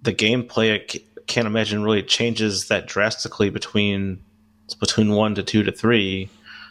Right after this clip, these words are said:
I mean, obviously they did have to do some tweaks for, like, the weapon adjustments and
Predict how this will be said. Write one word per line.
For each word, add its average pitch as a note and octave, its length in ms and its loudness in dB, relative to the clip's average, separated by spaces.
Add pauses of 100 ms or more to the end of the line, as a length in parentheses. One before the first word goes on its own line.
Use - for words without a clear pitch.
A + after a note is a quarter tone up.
(160)
I G#2+ 40 0
mean, G#2 180 2
obviously G#2+ 300 2
they G#2+ 140 0
did G2 180 -8
have A2+ 140 2
to - 80 -10
do G#2 160 -4
some A2+ 260 2
tweaks G#2+ 380 0
for, G#2 160 0
like, G2+ 120 -2
the G2 80 -2
weapon G#2 520 0
adjustments G2+ 680 0
and G2 320 -2